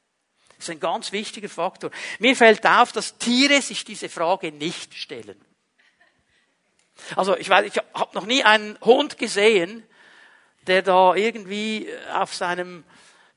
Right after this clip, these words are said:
Bettlein sitzt oder was immer er hat und sagt, „Ich wäre gern eine Katze.“ Wäre lieber eine Katze. Dann würde ich gestreichelt werden und ich könnte der Tyrann sein. Ihr wisst ja,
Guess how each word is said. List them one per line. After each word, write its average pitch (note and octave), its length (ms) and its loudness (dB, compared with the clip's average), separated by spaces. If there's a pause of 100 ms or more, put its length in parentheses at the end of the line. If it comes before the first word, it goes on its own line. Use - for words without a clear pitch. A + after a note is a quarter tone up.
Bettlein G3+ 640 0
sitzt G3+ 420 -8
oder D#3+ 200 -12
was D3+ 160 -8
immer F#3 240 -6
er E3 260 -4
hat F#3 300 -4
und F3 120 -20
sagt, E3+ 420 -12
„Ich - 440 -18
wäre D3+ 320 -14
gern C3+ 260 -16
eine B2+ 200 -20
Katze.“ - 500 -20 (1300)
Wäre G#3+ 140 2
lieber B3 180 -2
eine B3 180 -2
Katze. - 460 -8 (560)
Dann G3+ 120 -8
würde G#3 100 -2
ich G3 100 -8
gestreichelt G#3 840 -4
werden G3+ 580 0
und E3+ 160 -16
ich - 140 -14
könnte E3+ 320 -10
der D#3+ 180 -2
Tyrann F#3+ 480 -4
sein. G3+ 500 -10 (680)
Ihr G#3 200 2
wisst A3 280 2
ja, C3+ 200 -4